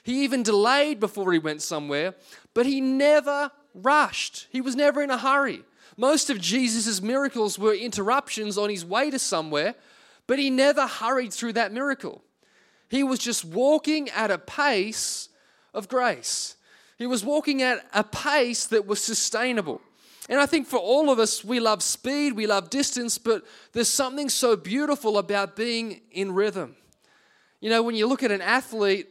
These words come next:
a swimmer or a runner, you know, they, they don't focus on necessarily speed or distance, they focus on rhythm. Because they know if their rhythm is strong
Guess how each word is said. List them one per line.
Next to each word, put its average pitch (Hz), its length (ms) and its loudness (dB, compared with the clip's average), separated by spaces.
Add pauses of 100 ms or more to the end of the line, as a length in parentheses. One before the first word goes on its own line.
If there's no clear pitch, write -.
(140)
a 135 60 -6
swimmer 233 540 0
or 151 260 -2
a 131 60 -2
runner, 214 520 0 (720)
you 202 100 -6
know, 196 140 4
they, 220 180 2
they 233 160 0
don't 262 180 0
focus 233 600 0 (100)
on 196 220 0
necessarily 185 760 0
speed 247 840 0 (300)
or 170 160 0
distance, 196 600 -2
they 233 180 0
focus 226 720 -4
on 165 260 -4
rhythm. 165 380 -2 (400)
Because 196 300 -2
they 214 160 2
know 240 300 2
if 269 160 -6
their 190 160 4
rhythm 233 480 0
is 190 180 -4
strong 185 920 0